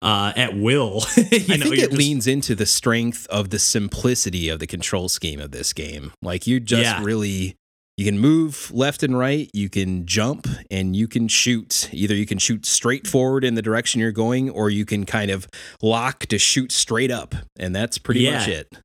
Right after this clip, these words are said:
Speaker 1: And, and that's actually a good point, 'cause one of the, one of the interesting things about the shooting mechanic is, like, so if you're,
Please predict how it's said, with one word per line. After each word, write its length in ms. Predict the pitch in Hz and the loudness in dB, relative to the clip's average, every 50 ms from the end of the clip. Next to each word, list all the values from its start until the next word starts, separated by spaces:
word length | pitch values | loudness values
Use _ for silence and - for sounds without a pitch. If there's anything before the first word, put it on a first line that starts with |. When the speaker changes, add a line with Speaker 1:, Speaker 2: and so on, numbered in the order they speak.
| _ | _
Speaker 1:
And, 260 | - 139 156 165 160 160 160 | -2 0 0 0 0 0 0
and 120 | 160 170 | 2 2
that's 160 | 214 254 - | 2 2 0
actually 260 | 302 269 - 220 190 | 0 0 2 2 2
a 40 | 170 | 2
good 180 | 160 175 170 175 | 2 0 0 0
point, 240 | - 165 160 160 - | 0 0 0 0 2
'cause 140 | 143 123 | 0 0
one 160 | 127 143 165 185 | 0 0 0 2
of 60 | 165 | 0
the, 180 | 156 139 143 - | 0 -2 -2 -2
one 200 | 135 131 160 180 | 0 0 2 2
of 60 | 170 | 2
the 160 | 156 143 - 151 | 0 0 0 0
interesting 500 | 143 143 - - 139 - - 135 131 123 | 0 0 0 -2 -2 0 0 0 -2 0
things 240 | - 135 131 127 110 | 0 0 0 0 0
about 180 | 120 117 110 | 0 0 -2
the 60 | - 107 | -2 -2
shooting 300 | - - 131 123 127 113 | -2 0 0 0 0 0
mechanic 400 | 110 - - 117 113 110 107 117 | 0 0 0 0 0 0 0 0
is, 100 | 110 104 | 0 0
like, 140 | 113 107 | 0 0
so 160 | 101 - 120 117 | 2 2 2 0
if 140 | 113 - | 0 0
you're, 140 | 123 117 120 | 0 -2 0